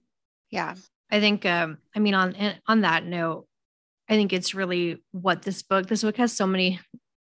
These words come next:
Speaker 2: just incredible things to say about different kinds of activism. I think, like, especially, like, what it sort of says about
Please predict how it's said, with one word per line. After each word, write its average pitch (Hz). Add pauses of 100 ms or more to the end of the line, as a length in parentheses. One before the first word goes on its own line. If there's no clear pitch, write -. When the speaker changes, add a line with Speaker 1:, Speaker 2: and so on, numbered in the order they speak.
(120)
Speaker 2:
just 190
incredible 185
things 180
to 180
say 160
about 160 (440)
different 196
kinds 185
of 165
activism. 220
I 202
think, 208
like, 170
especially, 190 (1200)
like, 214
what 208
it 190
sort 214
of 196
says 190
about 180